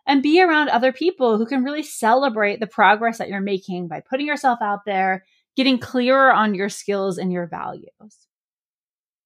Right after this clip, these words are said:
And last but not least, celebrate small wins. In the face of rejection, it's so easy to overlook the progress you've made, but take the time to celebrate small wins along the way.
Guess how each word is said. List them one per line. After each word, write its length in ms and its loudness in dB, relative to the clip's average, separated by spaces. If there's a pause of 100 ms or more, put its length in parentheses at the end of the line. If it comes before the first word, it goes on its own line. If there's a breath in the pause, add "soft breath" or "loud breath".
And 140 4
last 340 4
but 120 2
not 220 2
least, 500 -4
celebrate 600 -2
small 600 -2
wins. 840 -8 (180)
In 120 2
the 100 4
face 380 2
of 120 0
rejection, 560 -2
it's 200 -8
so 440 4
easy 680 -2
to 180 -4
overlook 580 2
the 80 0
progress 600 0
you've 140 -6
made, 460 -12 (440)
but 160 0
take 280 0
the 100 -2
time 260 2
to 80 -4
celebrate 600 0
small 500 2
wins 300 -4
along 340 -6
the 100 -12
way. 120 -16